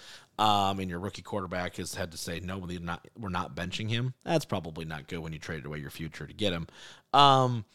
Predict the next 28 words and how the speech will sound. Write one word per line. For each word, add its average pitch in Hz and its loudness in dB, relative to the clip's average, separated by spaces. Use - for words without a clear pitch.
you 127 -4
know, 101 0
we've 95 -2
seen, 107 -4
uh, 85 -4
Josh 90 -2
McDaniels, 107 0
he 110 -4
get 107 -6
canned 104 0
as 90 -2
well. 95 -2
We're 90 -8
hearing 90 -10
rumors 82 -12
about 69 -12
maybe 80 -12
Ron 78 -6
Rivera 92 0
is 90 -2
gonna 90 -2
get 85 -8
canned 92 -6
after 78 -8
the - -14
season's 98 -2
over 92 2
with. 90 -2